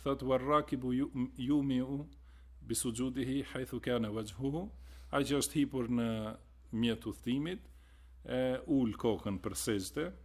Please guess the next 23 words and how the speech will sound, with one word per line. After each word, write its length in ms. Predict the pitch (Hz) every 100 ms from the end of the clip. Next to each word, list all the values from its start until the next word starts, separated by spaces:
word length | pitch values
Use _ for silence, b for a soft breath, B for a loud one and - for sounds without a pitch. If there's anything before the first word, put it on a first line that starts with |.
| - -
pa 80 | 143
marrë 180 | 127 120
parasysh 440 | 120 110 - 117 117
nga 120 | 107
cila 280 | - 110 110
anë 120 | 107
është 160 | 98 -
i 40 |
kthyer. 460 | - - 117 170 - - b b b b b b b b -
"Wal 160 | 131 139
mashi 360 | 147 143 139
yasjudu 580 | 135 135 117 120 123 131 - - - - - -
bil 280 | 104 117 107
ardi 360 | 139 131 110 156 170 - B B B B B B -
mustaqbil 560 | 131 - 139 143 123 117
al 120 | - -
qibla", 360 | 139 147 165 B B -
kurse 240 | 139 123 143
ai 100 | 143
që 440 | - - - 139
është 160 | 120 - -
duke 260 | 120 120
ecur 380 | 131 123 110 104